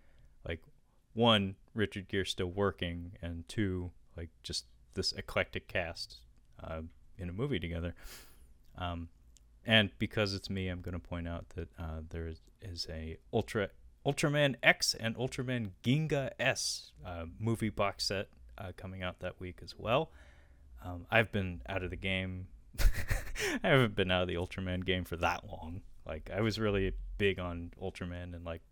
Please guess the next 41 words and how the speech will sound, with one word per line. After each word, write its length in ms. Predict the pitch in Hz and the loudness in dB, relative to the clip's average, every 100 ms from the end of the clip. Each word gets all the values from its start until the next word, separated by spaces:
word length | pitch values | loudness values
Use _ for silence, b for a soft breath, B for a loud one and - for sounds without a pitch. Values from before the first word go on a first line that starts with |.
| - | -4
college 460 | 98 85 82 85 | -2 -2 -6 -8
and 100 | 85 | -10
whatnot, 440 | 87 82 85 85 101 - | -8 -8 -8 -10 -10 -14
but, 160 | - 90 - b b b b b - | -12 -12 -14 b b b b b -20
um, 420 | - 85 82 80 - - - | -16 -8 -8 -8 -14 -20 2
I'm 140 | 117 | 6
not 160 | 113 101 | 6 4
about 260 | 87 85 - | 2 -2 -4
to 60 | |
get 220 | 85 82 | -6 -4
back 240 | - 82 - | -4 -4 -4
into 260 | 85 85 | -6 -6
it. 140 | 87 87 | -8 -6
It's, 300 | 87 - - | -8 -4 -2
uh, 160 | 85 85 | -2 -2
it's 180 | 107 - | -2 2
for 140 | 143 | 2
children. 460 | 127 117 107 110 110 - | 6 6 6 2 -2 4
<laughs> 140 | - | 10
Like, 440 | - 135 - 165 - | 12 12 12 10 12
it's, 160 | 175 - | 8 8
it's 180 | 127 123 | 4 6
straight 280 | - 135 117 | 6 6 8
up 120 | 117 | 6
for 140 | - 107 | 2 2
little 200 | 101 104 | 2 0
kids, 480 | - 98 101 98 - B B B B | 0 2 2 -2 -10 B B B B
and, 260 | - 92 90 | -4 -2 0
uh, 200 | 87 85 87 | -2 -4 -6
you 100 | 95 | -6
know, 260 | 98 95 90 - - - - - | -4 -4 -8 -18 -20 -20 -20 -10
the 120 | 92 | -6
rent 260 | 87 92 - | -4 -4 -6
is 100 | 80 | -10
too 160 | - | -4
damn 280 | 90 92 92 | 0 0 0
high. 320 | 85 76 80 - B B B B B - | -4 -6 -8 -10 B B B B B 2
Uh, 280 | 104 98 95 - - - - - - - - - - | 6 8 6 -2 -20 -20 -20 -20 -20 -20 -20 -20 0
we 120 | 120 | 4
have, 340 | 117 123 117 107 | 6 6 6 6
uh, 220 | 104 98 | 4 4